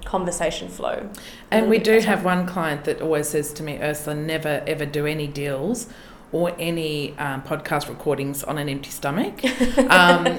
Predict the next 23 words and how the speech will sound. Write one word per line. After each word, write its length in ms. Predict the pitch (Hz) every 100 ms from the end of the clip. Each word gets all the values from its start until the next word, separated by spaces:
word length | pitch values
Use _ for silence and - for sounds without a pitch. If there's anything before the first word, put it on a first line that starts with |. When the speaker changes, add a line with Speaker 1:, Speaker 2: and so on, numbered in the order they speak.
| 233
Speaker 2:
and, 360 | 196 190 190 196
you 60 | 214
know, 100 | 208
I 100 | 220
quite 340 | 214 254 254
love 220 | 202 190
her 140 | 180 180
motto. 460 | 165 160 175 131
You 160 | 113 175
know, 180 | 175 170
she 220 | - 196
always, 240 | 190 190
uh, 140 | 185 180
you 120 | 180 196
know, 120 | 185
"Let's 240 | 202 202
have 200 | - 190
lunch. 420 | 185 160 139 -
Let's, 220 | 180 175 -
before 580 | - 175 - 196 214
we 120 | 214 220
talk 320 | 214 180 -
serious, 500 | - 175 170 220